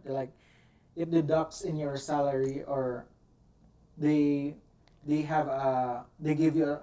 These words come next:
a certain amount of money to pay your, your PhilHealth, like, your insurance for, for your health, like that, if that makes sense.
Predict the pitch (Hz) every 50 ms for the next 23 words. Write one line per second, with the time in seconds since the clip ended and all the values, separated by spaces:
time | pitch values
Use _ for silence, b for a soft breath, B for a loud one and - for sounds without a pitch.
0 | - - - - - 160 156 156 147 143 135 135 139 139 139 135 135 131 135 131
1 | 127 127 131 131 - 139 131 131 - 143 135 131 131 131 131 131 131 127 123 120
2 | 120 120 - _ _ _ _ _ _ _ _ _ _ _ _ _ _ _ _ _
3 | _ _ - 151 151 147 143 - 147 143 139 131 127 117 110 104 - - - _
4 | _ _ _ _ _ _ _ _ - 131 131 123 139 131 127 127 127 - - 135
5 | 123 117 110 113 113 - - 131 127 113 113 113 107 110 104 - - _ _ _
6 | - 127 123 120 117 113 120 110 107 - - - _ _ - _ _ _ _ _
7 | _ _ _ _ _ _ _ _ _ _ _ _ _ _ _ - 117 113 - -
8 | - - - _ _ _ _ _ _ _ _ _ _ _ _ _ _ - 135 120
9 | 131 131 120 - 120 117 117 - - - 123 110 - - - - -